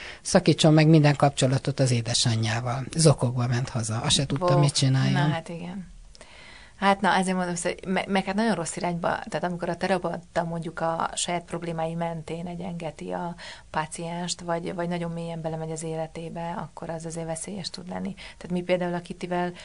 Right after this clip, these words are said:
Speaker 2: amikor abba hagytuk a terápiát, mi utána barátok lettünk, és én nem mehetek hozzá többé terápiára.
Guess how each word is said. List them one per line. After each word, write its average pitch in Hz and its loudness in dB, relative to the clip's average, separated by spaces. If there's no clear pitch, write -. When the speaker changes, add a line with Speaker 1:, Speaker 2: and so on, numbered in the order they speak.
Speaker 2:
amikor 175 -6
abba 175 -2
hagytuk 160 -4
a 160 -8
terápiát, 180 -4
mi 175 -6
utána 165 -8
barátok 156 -6
lettünk, 180 -10
és - -6
én 160 -10
nem 185 -6
mehetek - -8
hozzá - -12
többé - -14
terápiára. - -14